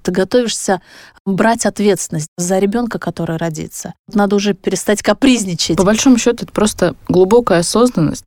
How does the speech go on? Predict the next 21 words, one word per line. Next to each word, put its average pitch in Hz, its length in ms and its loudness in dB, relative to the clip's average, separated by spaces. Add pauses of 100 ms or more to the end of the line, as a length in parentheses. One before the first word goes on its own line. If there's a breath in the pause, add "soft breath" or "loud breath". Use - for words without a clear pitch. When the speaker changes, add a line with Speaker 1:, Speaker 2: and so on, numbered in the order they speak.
Speaker 2:
обоих 160 320 0
партнёров. 175 600 -2 (140)
Speaker 1:
Если 202 340 2
ребёнок 202 420 0
желанный, 214 760 -2 (180)
мужчина, 214 480 2
он 196 140 0
подсознательно 196 800 0
готов. - 600 -6 (160)
Он 190 160 0
понимает, 190 680 0
что 175 420 0 (440 loud breath)
женщина, 190 640 0
она 180 160 0
должна 190 340 2
выносить, 262 640 0 (320)
а 180 200 0
он 247 240 4
должен 208 440 0 (140)
обеспечить 196 800 0
ей 240 520 -2